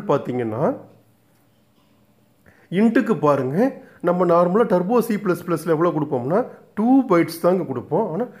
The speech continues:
டெவ் சி பிளஸ் பிளஸ்ல ஃபோர் பைட்ஸ் தேவைப்படும். அதே தான் அன்சைன்டு இன்ட், சைன்டு இன்ட்டுக்கு பாத்தீங்கன்னா எல்லாமே ஃபோர் பைட்ஸ்.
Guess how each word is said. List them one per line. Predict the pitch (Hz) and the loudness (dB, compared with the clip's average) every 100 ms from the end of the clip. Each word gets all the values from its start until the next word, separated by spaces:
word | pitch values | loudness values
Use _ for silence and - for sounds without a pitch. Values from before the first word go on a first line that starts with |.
| - 131 | -16 2
டெவ் | 190 269 | 2 4
சி | 330 220 | 0 -4
பிளஸ் | 208 165 151 | -2 -2 -4
பிளஸ்ல | 147 139 220 226 - | -6 -6 -2 -6 -4
ஃபோர் | 180 214 240 185 | 2 2 2 0
பைட்ஸ் | 180 190 - | -2 -2 -6
தேவைப்படும். | 127 110 98 101 101 - _ _ | -6 -6 -6 -8 -8 -16 _ _
அதே | - 139 160 | -2 0 2
தான் | 160 165 151 | 2 2 2
அன்சைன்டு | 156 160 156 143 139 | 0 0 0 -2 -2
இன்ட், | 151 269 - _ _ - | -2 -6 -10 _ _ -2
சைன்டு | 165 175 180 160 | 2 2 0 0
இன்ட்டுக்கு | 123 113 120 117 | -2 -6 -8 -4
பாத்தீங்கன்னா | 123 123 190 220 | -4 -2 -2 -2
எல்லாமே | 139 165 165 208 | -2 0 0 2
ஃபோர் | 226 - 160 156 | -2 -2 0 0
பைட்ஸ். | 117 117 113 - | 0 -2 -2 -10